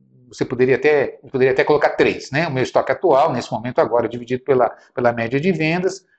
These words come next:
a minha média de estoque do mês, que é o que a maioria dos contadores fazem,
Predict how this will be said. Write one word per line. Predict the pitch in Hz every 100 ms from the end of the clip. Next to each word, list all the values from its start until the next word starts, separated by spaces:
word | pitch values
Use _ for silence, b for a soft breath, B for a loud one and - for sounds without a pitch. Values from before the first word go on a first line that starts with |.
| -
a | 147
minha | 160 170 143
média | 139 190 226 185
de | 147
estoque | 151 - 139 135 127
do | 117
mês, | 107 139 165 - _
que | 131
é |
o | 123
que |
a | 131
maioria | 127 127 123 143
dos | 107 175 190
contadores | 165 135 113 120 110 -
fazem, | 117 120 160 165 175